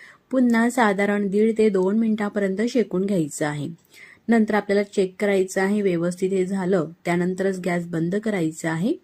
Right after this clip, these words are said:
आणि ह्या प्रकारे ताटामध्ये काढून घ्यायचं आहे. तुम्ही पाहू शकतात एकदम पिझ्झाप्रमाणेच हा जो नाश्ता आहे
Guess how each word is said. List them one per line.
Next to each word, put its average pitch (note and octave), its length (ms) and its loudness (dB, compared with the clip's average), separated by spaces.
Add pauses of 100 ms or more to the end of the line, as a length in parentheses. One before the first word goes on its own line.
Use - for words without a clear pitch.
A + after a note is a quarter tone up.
(380)
आणि B3+ 160 4 (140)
ह्या G#3+ 180 0
प्रकारे A#3 500 0 (300)
ताटामध्ये F#3+ 640 0
काढून F#3+ 420 0
घ्यायचं F3 420 0
आहे. D3+ 240 -2
तुम्ही - 480 -6
पाहू F3 240 0
शकतात E3+ 440 -4
एकदम G3+ 360 -2
पिझ्झाप्रमाणेच G#3 1000 -2
हा A3 120 2
जो G3 140 0
नाश्ता F3 440 -2
आहे G3 300 0